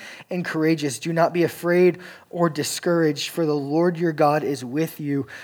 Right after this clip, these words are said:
wherever you go." This is not saying, "Hey, you need to be strong on your own because God is with you." This is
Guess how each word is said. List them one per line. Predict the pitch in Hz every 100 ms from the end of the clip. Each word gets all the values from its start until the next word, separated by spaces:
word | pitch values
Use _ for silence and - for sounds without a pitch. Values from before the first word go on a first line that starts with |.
| -
wherever | 139 - 156 151 160
you | 143 139
go." | 151 147
This | 135 185 -
is | 170
not | 185 170
saying, | - 180 156
"Hey, | 190
you | 190
need | 196
to | 180
be | 165
strong | - 196 180 196
on | 190 180
your | 175
own | 170 180 185
because | 180 170 156 127
God | 151 151
is | 127
with | 147 147
you." | 151
This | 143 185 -
is | 160